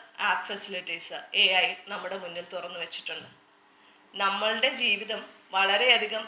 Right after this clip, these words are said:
എളുപ്പമാക്കാൻ അല്ലെങ്കിൽ സുഗമമാക്കാൻ വന്ന ഒരു സാങ്കേതിക വിദ്യയാണ് എ ഐ. എന്നാൽ ഇന്ന് ആ എ ഐ പലരും ഭയക്കുകയാണ്. എൻ-, ഈ ഡിജിറ്റൽ അറസ്റ്റ് പോലുള്ളതിൽ നിന്ന് എങ്ങനെ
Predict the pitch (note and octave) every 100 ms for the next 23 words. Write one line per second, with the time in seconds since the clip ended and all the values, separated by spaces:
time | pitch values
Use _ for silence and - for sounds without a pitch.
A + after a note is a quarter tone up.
0 | G3 G3 G3 A3+ A3 G3 G3 F#3 F3+ F#3+
1 | G3 - A3 G3 G#3 G#3 G3+ - G#3+ G3
2 | F3 F#3 F3+ F#3+ F#3+ G3 F3 F#3 F#3 F#3+
3 | G#3 G#3+ F3 - G3 F3 D#3+ D#3+ E3+ D#3
4 | - - - - _ - - C#4 C#4 A#3
5 | - - C4+ D#4 E4 G#3+ A#3 B3 A3 A#3
6 | A#3+ C4+ C#4 B3 A3 C4 C4+ G#3+ G#3 G#3
7 | C4+ A#3+ F#3 - - _ _ _ _ _
8 | _ - - - C4+ C#4+ C#4 - C#4 F#4
9 | C4+ A#3 - D4 D4+ G#3+ - - - -
10 | - A3 G#3 F#3 F#3 F#3+ G3 F3 E3+ -
11 | A3+ A#3+ C#4